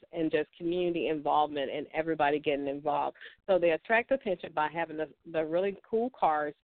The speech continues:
so that they can bring messages of hope and love, like your book, to the community here in the Mid-South of, um, Memphis, Tennessee. And then our very next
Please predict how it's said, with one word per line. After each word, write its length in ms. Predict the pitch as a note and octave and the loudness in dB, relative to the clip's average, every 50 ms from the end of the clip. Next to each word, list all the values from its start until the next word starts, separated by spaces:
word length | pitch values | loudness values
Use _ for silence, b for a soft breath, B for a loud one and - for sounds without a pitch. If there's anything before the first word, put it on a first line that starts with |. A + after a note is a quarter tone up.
| - | -6
so 80 | F3+ E3+ | -6 0
that 160 | D#3+ E3 D#3 - | 0 0 2 2
they 140 | E3+ D#3+ | 0 0
can 140 | - F3+ E3+ E3 | 0 -2 -2 0
bring 240 | D#3+ D#3+ D#3 D#3 | 0 0 0 0
messages 480 | E3 F3 F3+ - G3+ F#3 - D#3+ D#3 D3 - B2+ | -2 -2 -2 -4 -8 -10 -6 -6 -6 -6 -4 -6
of 120 | D3 C#3+ | -6 -6
hope 420 | D3+ - - G3 G#3+ A3+ A3+ A3+ - _ _ b b b b b b b b b b - | -6 -10 -2 0 2 2 2 2 0 _ _ b b b b b b b b b b -4
and 220 | D#3+ D#3+ D#3+ D#3+ | -2 -2 0 2
love, 300 | E3 F3 F3+ F3+ F3+ F3+ | 4 4 4 4 4 2
like 240 | F3+ E3 E3+ - - | 2 0 -2 -2 -2
your 80 | F#3+ F#3+ | -8 -8
book, 280 | F3+ D#3+ C#3+ D3 C#3+ - _ _ - | -6 -8 -10 -10 -12 -12 _ _ -8
to 100 | A3 G#3 | -6 -4
the 80 | F#3 F3+ | -4 -4
community 680 | F3+ - E3+ E3 E3 E3 E3 D#3+ D3+ D3+ D3+ D3+ D3 - | -6 -4 -6 -4 -2 -4 -4 -4 -6 -8 -10 -12 -16 -10
here 240 | - F#3 E3+ D#3+ C#3 | -6 -2 -2 0 0
in 100 | C#3+ D3+ | -2 -2
the 60 | D3+ | -4
Mid-South 540 | D3 C#3+ C#3 C#3+ C#3+ - - D#3 C3+ C#3+ C#3 - | -4 -4 -4 -6 -6 -6 -4 0 0 0 0 -2
of, 280 | G#2 A#2 C3+ C#3 C#3 C#3+ _ _ - | -2 -2 0 -2 -4 -8 _ _ -10
um, 300 | D#3 C#3+ C#3 C#3+ C#3+ D3 D3+ - | -6 -4 -4 -4 -2 -4 -4 -4
Memphis, 80 | D#3 D3+ _ - | -4 -6 _ -8
Tennessee. 480 | C#3+ C#3+ D3 - - - A3+ A3 A3+ - _ _ _ B B B B - F#3 | -10 -8 -8 -10 -8 -4 -2 0 0 -2 _ _ _ B B B B -6 -2
And 240 | F#3+ F#3+ G3+ F#3+ | -2 0 2 4
then 300 | G3 G#3+ A#3 C4 D4 D#4+ - F3+ | 4 4 6 6 4 2 2 2
our 200 | F3 F3 E3+ E3+ | 4 4 4 2
very 380 | E3 D#3+ F3 E3+ E3+ E3 D3+ D#3+ | 2 2 2 2 4 2 0 -2
next 440 | E3 E3 F3 G3 A#3 C#4 C#4+ - | -2 0 2 4 4 4 2 0